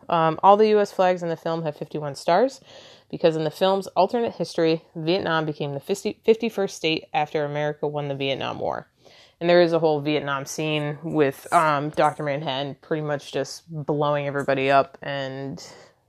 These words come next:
they're all bowing to him. So, yeah, it's pretty good. Um, in the beginning, during the opening credits, we see the original Night Owl stop a thief.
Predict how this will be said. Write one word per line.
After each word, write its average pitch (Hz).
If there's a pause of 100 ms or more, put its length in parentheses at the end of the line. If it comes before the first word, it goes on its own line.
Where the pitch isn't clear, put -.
they're 147
all 135
bowing -
to -
him. 151 (180)
So, - (1600)
yeah, - (440)
it's -
pretty 175
good. 143 (480)
Um, 170 (800)
in 208
the 220
beginning, 185
during 160
the 147
opening 151
credits, -
we 165
see 165
the 156
original 165
Night 156
Owl 151
stop 139
a -
thief. -